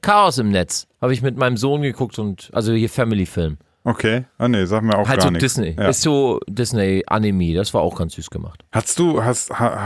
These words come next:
Speaker 2: haben wir darüber gesprochen, hast du dieses Pikachu geguckt?
Speaker 1: Leider nicht, noch nicht. Ich will sehen.
Speaker 2: Ja.
Speaker 1: Meisterdetektiv Pikachu.
Speaker 2: Echt? Ich, ich war so völlig, ich war so,
Speaker 1: Ja, aber, aber
Speaker 2: hä?
Speaker 1: eigentlich müsst, du bist doch auch mit Pokémon aufgewachsen.
Speaker 2: Nee, gar nicht.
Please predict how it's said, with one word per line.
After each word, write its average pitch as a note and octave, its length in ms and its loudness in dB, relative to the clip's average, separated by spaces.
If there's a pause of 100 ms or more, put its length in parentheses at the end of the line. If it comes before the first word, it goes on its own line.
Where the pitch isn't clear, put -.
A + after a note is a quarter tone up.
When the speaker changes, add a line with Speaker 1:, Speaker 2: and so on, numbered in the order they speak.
Speaker 2:
haben G#2+ 140 0
wir B2 80 2
darüber G#2+ 240 2
gesprochen, A#2+ 380 -2
hast G#2 140 -4
du A2+ 100 2
dieses G2 280 -6
Pikachu - 640 -4
geguckt? E3 540 -4 (400)
Speaker 1:
Leider F#3+ 480 2
nicht, G#3 300 2
noch G#3+ 180 0
nicht. G#3+ 300 0
Ich F3 120 -4
will G3+ 140 0
sehen. F#3+ 340 2
Speaker 2:
Ja. - 40 -2
Speaker 1:
Meisterdetektiv D#3 720 0
Pikachu. A#2 480 -4 (400)
Speaker 2:
Echt? G#2 220 -4
Ich, A#2+ 160 -2
ich - 340 -6
war A#2 120 2
so A2+ 120 0
völlig, A#2+ 640 0 (720)
ich - 120 -8
war A2+ 120 0
so, A2 180 0
Speaker 1:
Ja, A2 100 2
aber, D3+ 280 2
aber D3 220 2
Speaker 2:
hä? G#2+ 140 -2
Speaker 1:
eigentlich C#3 320 0
müsst, D#3 340 -2
du C3 100 -2
bist - 140 -2
doch A#2+ 80 2
auch B2+ 140 2
mit G#3 160 -2
Pokémon F2 400 -2
aufgewachsen. E2 380 -2
Speaker 2:
Nee, A2+ 60 -2
gar A2+ 200 0
nicht. G2 260 -6